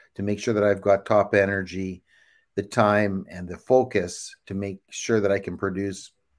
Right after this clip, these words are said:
good work and good family, right? So that means my exercise programs,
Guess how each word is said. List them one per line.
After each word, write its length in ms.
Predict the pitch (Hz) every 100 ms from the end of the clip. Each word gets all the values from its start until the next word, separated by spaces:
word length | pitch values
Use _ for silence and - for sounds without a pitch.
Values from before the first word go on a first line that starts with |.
| _ _ _
good 180 | - 113
work 400 | 107 110 110 113 -
and 140 | 98
good 180 | 101 95
family, 460 | - 104 117 82 80
right? 280 | 82 104
So 140 | 101 95
that 220 | 104 101
means 480 | 104 110 104 95 - _
my 260 | 92 95 107
exercise 540 | 104 101 - 101 98
programs, 800 | 95 101 98 98 98 95 95 -